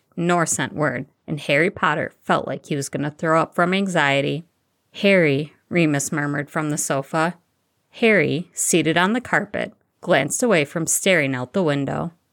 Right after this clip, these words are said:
"I'll be all right. I managed alone for many years,"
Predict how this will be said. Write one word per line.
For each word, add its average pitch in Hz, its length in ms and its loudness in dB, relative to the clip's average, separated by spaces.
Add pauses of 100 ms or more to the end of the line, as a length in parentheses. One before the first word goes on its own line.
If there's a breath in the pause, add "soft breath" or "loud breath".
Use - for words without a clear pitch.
(580)
"I'll 165 220 2
be 190 140 2
all 240 140 4
right. 160 300 2 (180)
I 175 80 0
managed 170 480 0
alone 151 300 2
for 156 180 -4
many 160 460 2
years," 139 480 -2